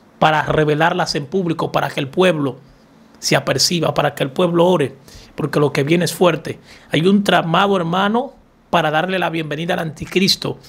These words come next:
y se está manejando detrás de vestidores. Pero claro, como dice el dicho,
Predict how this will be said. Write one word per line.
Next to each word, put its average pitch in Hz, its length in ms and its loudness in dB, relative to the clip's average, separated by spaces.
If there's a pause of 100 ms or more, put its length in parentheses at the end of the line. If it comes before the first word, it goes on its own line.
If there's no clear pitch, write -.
(220)
y 147 80 2
se 156 120 2
está 160 200 0
manejando 170 540 0
detrás 147 320 -4
de 165 100 4
vestidores. 156 640 0 (240)
Pero 139 180 2
claro, 175 400 4
como 143 180 -4
dice 170 220 -2
el 175 80 0
dicho, 185 320 -2